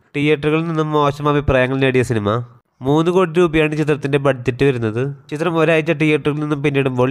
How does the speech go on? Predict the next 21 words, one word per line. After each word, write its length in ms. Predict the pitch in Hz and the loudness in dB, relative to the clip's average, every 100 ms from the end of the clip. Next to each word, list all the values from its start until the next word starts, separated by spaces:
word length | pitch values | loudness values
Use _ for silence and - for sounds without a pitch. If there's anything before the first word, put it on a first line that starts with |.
| 139 | 0
ചിത്രം 240 | 131 131 104 | 0 0 0
അറുപത് 280 | 123 131 131 147 | 2 2 2 -2
ലക്ഷം 220 | 139 139 | -2 -2
രൂപ 160 | 139 135 135 | 0 0 0
മാത്രമാണ് 400 | 127 127 143 135 | 0 0 0 -2
ചിത്രം 200 | 123 127 127 | -2 -2 2
ബോക്സ് 240 | 127 110 123 | 0 2 -2
ഓഫീസിൽ 280 | 110 113 127 | -2 -4 -2
നേടിയിരിക്കുന്നത്. 520 | 131 127 113 110 104 117 127 - - - | 0 2 2 0 0 -2 -2 -12 -20 -8
അടുത്ത 240 | 131 135 180 | -8 -4 -2
സിനിമ 180 | 156 156 135 | 0 2 2
ആന്റണി 280 | 139 143 147 143 | 2 0 0 0
വർഗീസ് 300 | 139 143 147 | 0 -2 -2
പപ്പിയെ 240 | 127 143 143 | 0 0 0
കേന്ദ്ര 340 | 135 127 135 135 | -2 -2 0 0
കഥാപാത്രമാക്കി 760 | 131 123 120 117 113 110 120 139 135 _ _ _ _ 127 | 0 0 0 0 0 0 0 -2 -4 _ _ _ _ -4
അഭിഷേക് 380 | 147 156 165 151 | -2 0 0 2
കെ 100 | 160 | 2
എസിന്റെ 240 | 160 160 156 | 0 -2 -2
സംവിധാനത്തിൽ 500 | 165 139 131 120 139 147 - | -2 0 0 0 -4 -4 -6
ഈ 40 | - | -2